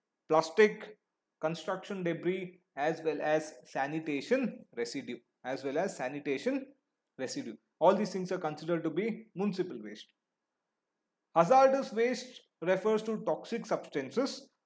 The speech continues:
which may be corrosive, uh, inflammable, or even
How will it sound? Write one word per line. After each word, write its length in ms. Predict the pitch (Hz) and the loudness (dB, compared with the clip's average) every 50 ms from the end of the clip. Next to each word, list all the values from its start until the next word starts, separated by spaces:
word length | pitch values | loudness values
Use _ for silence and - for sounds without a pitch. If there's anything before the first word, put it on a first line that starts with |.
| - | -8
which 220 | - 156 156 - 180 | -6 -6 -6 -4 -2
may 160 | 175 175 180 | 0 0 0
be 420 | 175 180 202 208 175 - - - _ _ _ _ _ - | 0 0 0 -2 -4 -6 -8 -16 _ _ _ _ _ -2
corrosive, 580 | 156 160 170 180 180 - 180 202 208 196 - - - - _ _ _ _ _ - | 0 0 2 2 0 0 0 0 -2 -2 -4 -10 -18 -20 _ _ _ _ _ -4
uh, 260 | 139 135 131 131 131 - | -2 0 2 2 2 0
inflammable, 720 | 165 175 185 180 202 208 190 190 185 180 170 185 190 185 175 | -2 -4 -4 0 -2 -2 0 0 -2 0 0 0 0 -2 -2
or 220 | - 156 160 160 - | 0 2 2 2 2
even 320 | 160 160 180 240 277 285 | 2 4 4 4 4 2